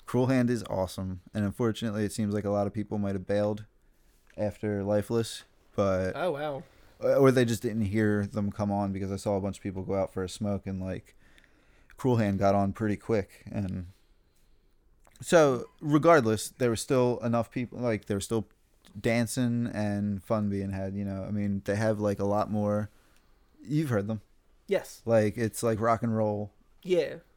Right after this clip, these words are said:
Speaker 1: and hardcore. So, um, it was a lot of fun. The show was a lot of fun. You know, everybody seemed happy. Um, yeah.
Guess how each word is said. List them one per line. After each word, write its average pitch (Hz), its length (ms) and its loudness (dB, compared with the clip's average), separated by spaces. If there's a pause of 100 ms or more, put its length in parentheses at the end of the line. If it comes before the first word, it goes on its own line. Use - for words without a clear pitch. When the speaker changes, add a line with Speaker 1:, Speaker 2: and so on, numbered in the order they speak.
(220)
Speaker 1:
and 208 180 -2
hardcore. 104 560 -4 (720)
So, 101 560 -2 (800)
um, 110 560 4 (360)
it 117 60 0
was 123 100 4
a - 20 6
lot 139 140 10
of 143 60 -2
fun. 160 280 2
The 113 100 0
show 107 240 4
was 113 140 6
a 123 40 6
lot 120 180 8
of 117 80 0
fun. 117 480 4
You 110 100 0
know, 104 320 2
everybody 107 420 4
seemed 104 320 0
happy. 104 500 2 (880)
Um, 98 580 0 (2000)
yeah. 107 200 2